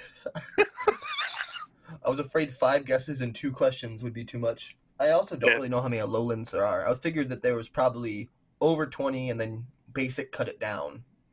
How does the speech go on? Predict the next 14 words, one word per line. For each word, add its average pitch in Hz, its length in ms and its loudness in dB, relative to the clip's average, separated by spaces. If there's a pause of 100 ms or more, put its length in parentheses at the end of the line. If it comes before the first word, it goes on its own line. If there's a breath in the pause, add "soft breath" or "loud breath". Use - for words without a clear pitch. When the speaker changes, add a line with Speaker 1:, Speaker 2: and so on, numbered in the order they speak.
Speaker 1:
where 117 140 -2
you 120 140 -2
would 110 140 -4
still 147 280 6
Speaker 2:
Well, - 20 -8
Speaker 1:
have 110 260 -6
more 117 160 -6
to 82 60 -8
guess. - 400 -4 (420)
Speaker 2:
well, 175 220 10
so 147 640 6
for 143 240 8
Alolan, 156 600 6
there's 120 560 4